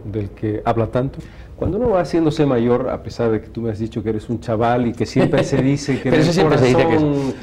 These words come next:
Speaker 2: no, que es
Speaker 1: uno
Speaker 2: un
Speaker 1: es
Speaker 2: chaval,
Speaker 1: joven,
Speaker 2: sí.
Speaker 1: pero la verdad es, la verdad es que uno va envejeciendo.
Speaker 2: Claro.
Speaker 1: Y la vejez es un temor.
Speaker 2: Afortunadamente,
Speaker 1: Es un temor.
Speaker 2: afortunadamente, si no fuera envejeciente es que estaría muerto.
Speaker 1: ¿Es un temor?
Speaker 2: No,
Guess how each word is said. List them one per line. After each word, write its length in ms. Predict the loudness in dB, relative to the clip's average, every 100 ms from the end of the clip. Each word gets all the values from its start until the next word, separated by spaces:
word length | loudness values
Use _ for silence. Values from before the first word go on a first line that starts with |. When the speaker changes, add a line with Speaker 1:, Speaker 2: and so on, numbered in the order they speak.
| 0
Speaker 2:
no, 240 | 2 4
que 60 | 4
es 60 | 4
Speaker 1:
uno 80 |
Speaker 2:
un 40 | 4
Speaker 1:
es 60 |
Speaker 2:
chaval, 300 | 4 4 2
Speaker 1:
joven, 160 | 0 -4
Speaker 2:
sí. 20 |
Speaker 1:
pero 140 | 0 2
la 100 | 2
verdad 380 | 2 2 0 0
es, 260 | -2 -10 -4
la 100 | 0
verdad 340 | 2 2 0
es 240 | -2 -6 -20 -20 -8
que 120 | -2
uno 420 | 2 2 2 0 -4
va 220 | -2 -2 -2
envejeciendo. 840 | -4 -4 -6 -4 -4 -4 -8 -12 -16 -20 -10
Speaker 2:
Claro. 180 | -2 2
Speaker 1:
Y 40 |
la 140 | 2 2
vejez 320 | 2 0 0
es 140 | 0
un 140 | 0 2
temor. 160 | 2 4
Speaker 2:
Afortunadamente, 600 | 4 4 4 2 2 2
Speaker 1:
Es 60 |
un 40 | 2
temor. 100 | 2
Speaker 2:
afortunadamente, 760 | 2 4 4 4 2 2 0 0 -10 -14
si 180 | -6 -2
no 120 | 0
fuera 180 | 2 2
envejeciente 500 | 2 0 0 2 0
es 60 |
que 100 | -2
estaría 300 | -4 -2 0
muerto. 380 | 0 -2 -4 -14 -14 -20 -14 -6
Speaker 1:
¿Es 140 | -2
un 100 | 0
temor? 300 | 0 -2 -4 -14 -20 -20 -20 -20 -20 0
Speaker 2:
No, 580 | 4 4 2 -12 -20